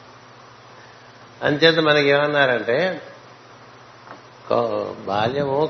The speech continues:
కౌమారము, గార్హపత్యము, తర్వాత ఆ వానప్రస్థము, సన్యాసము అనొచ్చు. మనకి ఇవన్నీ ఉన్నాయి. చిట్ట చివరికి మన వాళ్ళు అందుకనే కాశీకి బయలుదేరి వెళ్ళిపోతుండే. అంటే కాశీ చేరతామని కాదు ఉద్దేశం,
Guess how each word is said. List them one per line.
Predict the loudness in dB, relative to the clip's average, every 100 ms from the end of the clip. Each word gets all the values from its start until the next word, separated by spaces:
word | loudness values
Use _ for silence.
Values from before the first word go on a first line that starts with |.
| -2
కౌమారము, | -2 -2 -2 -2 -2 -2 -2 -4 -4 -8 -8 -8
గార్హపత్యము, | -8 -2 -2 -2 -4 -2 -4 -2 -4 -8 -20 -20 -20 -20 -20 -20 -8
తర్వాత | -6 -2 -2 0
ఆ |
వానప్రస్థము, | 0 0 -2 -2 -4 -2 -4 -4 -6 -2 -2 -4 -6 -20 -20 -20 0
సన్యాసము | 2 6 4 4 2 -2 -4
అనొచ్చు. | -6 -8 -10 -14 -6 0 4 8 6 4 -2 -18 -20 -20 -20 -20 -18 -10
మనకి | -4
ఇవన్నీ | 0 2 2
ఉన్నాయి. | 2 2 0 4 8 10 10 10 8 6 4 -14 -20 -20 -2 0
చిట్ట | 2 4
చివరికి | 4 6 4 2
మన | 2 2
వాళ్ళు | 2 0
అందుకనే | 0 0 0
కాశీకి | 2 2 2 0 -2
బయలుదేరి | -2 -2 -4
వెళ్ళిపోతుండే. | -6 -6 -6 -6 -8
అంటే | -10 -16 -20 -20 -20 -20 -20 -20 -20 -20 -20 -20 -16 -12
కాశీ | -4 0 2 2
చేరతామని | 2 4 4 4 4 4 4
కాదు | 2 2
ఉద్దేశం, | 0 2 2 2 -4 -6